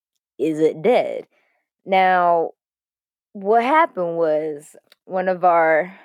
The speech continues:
you know, one of our loyal listeners out there mentioned that we should talk about the topic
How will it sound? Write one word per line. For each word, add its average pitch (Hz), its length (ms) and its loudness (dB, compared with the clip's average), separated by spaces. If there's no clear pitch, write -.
you 226 120 -16
know, 175 140 -8
one 175 200 -4
of 170 100 -8
our 170 120 2
loyal 165 360 -4
listeners 160 480 -12
out 165 260 -6
there 80 340 -10
mentioned 220 920 0
that 190 440 2
we 190 400 -10
should - 320 -8
talk - 560 -8
about 165 360 2
the 175 80 -2
topic 165 500 -2